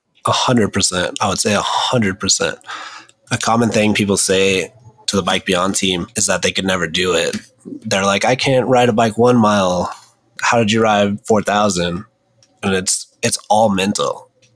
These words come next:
It's a hundred percent mental. Like, if you think you can do it, like, you can do it. You just get on a bike and you pedal and you pedal and you pedal and then you're done. Like, that's all it is. And you think it'd be a physical challenge, but it's really not.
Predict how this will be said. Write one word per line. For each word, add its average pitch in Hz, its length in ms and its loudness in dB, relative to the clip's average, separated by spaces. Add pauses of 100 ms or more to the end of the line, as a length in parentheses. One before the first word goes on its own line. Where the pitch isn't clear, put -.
(140)
It's - 120 -6
a 104 60 2
hundred 107 320 -2
percent 95 340 -2
mental. 90 340 0
Like, 90 200 -2
if - 80 -8
you 95 100 0
think 117 200 0
you 110 120 -2
can 90 160 -4
do 101 180 0
it, - 80 0
like, - 120 -4
you 95 140 -4
can 82 120 -6
do 95 160 0
it. 76 100 -2
You 87 80 -8
just 95 160 -4
get 101 160 -2
on 101 100 2
a 95 80 -2
bike 92 300 0
and 95 80 -4
you 90 80 -6
pedal 90 360 0
and - 120 -10
you 90 100 -2
pedal 87 440 -2
and 87 100 -4
you 85 60 -4
pedal 87 340 0
and 87 100 -2
then 87 60 -4
you're 87 100 -4
done. 82 300 -4 (840)
Like, - 140 -18
that's 101 180 -2
all 95 180 2
it 92 100 2
is. 92 460 0
And 90 440 -2 (1400)
you 123 120 0
think 127 180 2
it'd 123 120 2
be 113 100 4
a 107 60 2
physical 101 380 0
challenge, 98 680 2
but 98 280 0 (600)
it's 107 180 -4
really 107 220 2
not. 90 460 0